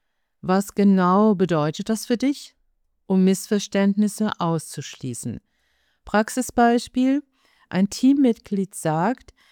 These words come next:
„Ich bin mit der Projektplanung nicht zufrieden.“ Schlechte Reaktion wäre,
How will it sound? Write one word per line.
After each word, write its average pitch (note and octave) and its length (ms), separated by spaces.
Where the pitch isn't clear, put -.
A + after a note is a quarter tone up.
„Ich - 200
bin C#4+ 280
mit B3+ 160
der G#3+ 100
Projektplanung A3 1160
nicht G#3 360
zufrieden.“ G3 640
Schlechte F3+ 480
Reaktion G3+ 640
wäre, G3+ 500